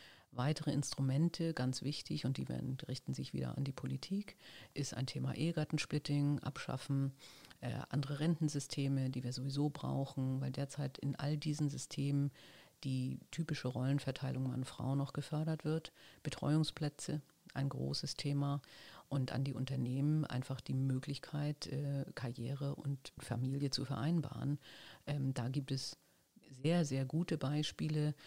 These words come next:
wo einfach auch angeboten wird, für Väter wie für Mütter eine gute Kombination hinzubekommen. Es gibt, äh, Möglichkeiten zu sagen, um vier Uhr finden keine Meetings mehr statt, damit man die Kinderbetreuung wahrnehmen kann. Also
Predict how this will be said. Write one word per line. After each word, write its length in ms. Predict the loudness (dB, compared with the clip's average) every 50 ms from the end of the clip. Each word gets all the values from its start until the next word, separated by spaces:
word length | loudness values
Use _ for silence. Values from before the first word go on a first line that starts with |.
| -18 -12 -8
wo 120 | -6 -6
einfach 480 | -4 -2 -2 -2 -2 -4 -6 -6 -6 -4
auch 260 | -4 -4 -4 -6 -8 0
angeboten 680 | 4 6 6 6 6 4 2 0 0 0 0 2 2 2
wird, 140 | 2 0 -2
für 300 | -2 -2 0 2 2 0
Väter 460 | 0 0 -2 -2 0 2 0 0 2
wie 100 | 0 -2
für 220 | -2 0 0 0
Mütter 440 | 2 2 0 0 -2 -2 -2 -2 -2 -4 -8 -16 -20 -20 -10 -4
eine 160 | 0 0 0 0
gute 240 | 0 -2 -4 -4
Kombination 720 | -4 0 0 2 2 2 2 0 0 0 0 2 2 4 4
hinzubekommen. 800 | 4 2 2 2 0 -2 -2 -4 -4 -4 -2 0 2 2 2
Es 100 | 2 0
gibt, 340 | -2 -6 -8 _ -14 -10 -8
äh, 160 | -8 -8 -8 -10 -10 -6
Möglichkeiten 800 | -4 -2 2 4 4 4 4 2 0 -6 -6 -4 -4 -4 -2 -2 -2
zu 140 | -2 -2
sagen, 260 | -2 -2 -2 -2 -2 -2
um 100 | -2 -2
vier 280 | -4 -2 -2 0 0
Uhr 260 | 0 0 0 0 0
finden 240 | 0 2 0 2 2
keine 220 | 2 2 4 4 4
Meetings 400 | 2 2 0 0 0 0 0 0
mehr 100 | 0 0
statt, 400 | 0 -2 -2 0 0 -2 -2 0
damit 200 | 0 0 0 0
man 160 | 0 0 0
die 80 | 0
Kinderbetreuung 720 | -2 -2 -2 -2 -2 -2 -4 -6 -4 -2 0 0 0 0 0
wahrnehmen 420 | 0 0 0 2 2 2 2 2 0
kann. 320 | 0 0 0 0 0 0 -2 -4 -12 -16 -16 -16 -16 -16 -14 -8 -2
Also 220 | 0 2 2 2